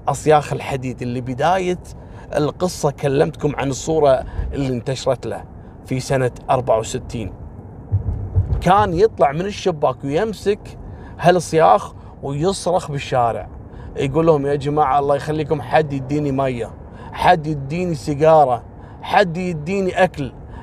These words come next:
حد يديني دواء". فكانوا يمرون الأطفال اللي بالشارع ويعرفون هذا نجم أيامها، أنا أكلمكم، يعرفون هذا عبد الفتاح القصري، يضحكون، يقولوا له:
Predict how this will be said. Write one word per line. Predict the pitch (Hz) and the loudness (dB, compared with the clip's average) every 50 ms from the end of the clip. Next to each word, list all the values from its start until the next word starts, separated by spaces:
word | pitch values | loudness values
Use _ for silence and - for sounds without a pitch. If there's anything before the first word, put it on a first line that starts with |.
| - | -12
حد | - - - - 208 240 240 190 180 | -8 -2 2 4 4 4 4 2 -2
يديني | 202 196 180 160 180 220 226 220 202 | -4 -4 -4 -4 -2 -2 -2 0 4
دواء". | 170 208 202 180 147 127 - - - - - - - - - - - - - - | 6 6 8 8 6 4 0 -6 -18 -18 -18 -18 -18 -20 -20 -20 -20 -20 -20 -6
فكانوا | - 165 165 156 - 220 262 294 302 294 | 0 0 0 6 6 6 6 8 4 2
يمرون | 277 262 240 233 240 233 233 269 294 294 262 | 2 2 4 4 4 4 4 2 2 2 2
الأطفال | 220 196 190 175 185 180 - - 240 254 233 | 2 0 2 0 -2 -2 2 6 6 8 6
اللي | 202 180 165 | 6 4 -2
بالشارع | 160 175 170 - - 220 220 196 180 180 180 - - - - - - - - - - - - | -4 -4 -4 2 4 6 8 8 6 4 2 -2 -6 -14 -20 -20 -20 -20 -20 -20 -18 -10 -4
ويعرفون | 180 208 196 - - 185 160 - 226 311 349 381 370 349 | -2 0 4 4 4 4 4 2 4 6 6 6 6 6
هذا | 269 254 262 254 254 254 294 349 | 6 6 8 8 6 6 6 2
نجم | 370 349 339 320 294 240 220 - - - - - | 0 0 -2 -2 -2 -4 -6 -10 -16 -16 -8 -4
أيامها، | 151 151 151 156 175 214 247 262 233 180 151 | -4 0 4 6 6 6 6 4 2 0 0
أنا | 127 120 131 | 0 0 -2
أكلمكم، | 131 - - 160 156 156 175 180 - - - 107 90 - - - - - - - - | -2 -2 -2 0 0 0 -2 -4 -8 -10 -12 -12 -12 -14 -18 -20 -14 -12 -12 -8 -2
يعرفون | 170 190 - - - 170 160 135 165 254 320 370 370 349 320 | 2 4 6 8 8 6 6 6 6 6 6 6 4 6 6
هذا | 233 180 170 196 294 320 320 311 247 190 | 6 6 6 6 6 8 6 6 6 6
عبد | 151 139 170 226 214 185 | 6 6 6 6 6 4
الفتاح | 208 185 156 156 139 - - 185 - 170 - | 2 4 4 0 -2 2 2 2 4 4 2
القصري، | 165 151 - - 208 196 - 175 147 - 107 - - - - - - | -2 -2 0 0 -2 -2 -2 -4 -6 -8 -10 -14 -16 -18 -18 -8 -2
يضحكون، | 208 285 285 - - 240 240 - 320 330 302 233 165 143 - - - - - - - - - - - - | 0 0 0 4 2 2 4 4 6 6 8 6 6 4 -4 -14 -20 -20 -20 -20 -20 -20 -20 -20 -6 -2
يقولوا | 180 196 170 254 277 285 | -2 0 2 2 2 4
له: | 277 277 269 254 240 208 175 156 - - - - - | 6 8 10 10 10 8 6 0 -4 -6 -10 -12 -14